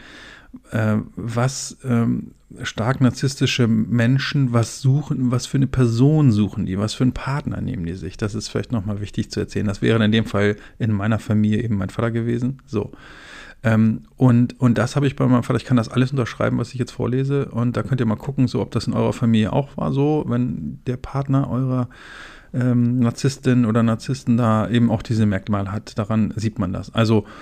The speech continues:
so ein, so ein narzisstischer Mensch, der sucht sich einen Partner, der also ihre Launen und Stimmungsschwankungen geduldig erträgt. Das ist schon mal das Erste.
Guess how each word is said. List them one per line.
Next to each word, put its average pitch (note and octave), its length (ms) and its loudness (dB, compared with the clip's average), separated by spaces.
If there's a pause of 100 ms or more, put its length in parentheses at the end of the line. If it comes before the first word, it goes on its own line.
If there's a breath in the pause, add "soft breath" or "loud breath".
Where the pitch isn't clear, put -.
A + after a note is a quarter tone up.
(440 loud breath)
so B2+ 100 6
ein, A#2 280 6
so B2 120 6
ein A#2+ 40 8
narzisstischer A#2 560 2
Mensch, C#3 240 2
der A2+ 100 4
sucht B2+ 200 2
sich G2+ 120 -4
einen G2+ 100 -2
Partner, B2 340 0
der B2+ 420 0
also A#2 160 4
ihre A#2+ 240 2
Launen A2 320 4
und A#2 100 4
Stimmungsschwankungen A#2+ 920 2
geduldig G#2 520 4
erträgt. - 520 -4 (320)
Das G#2+ 120 -6
ist - 20 -14
schon A#2 140 -4
mal G#2+ 40 -2
das G2+ 100 -8
Erste. - 360 -8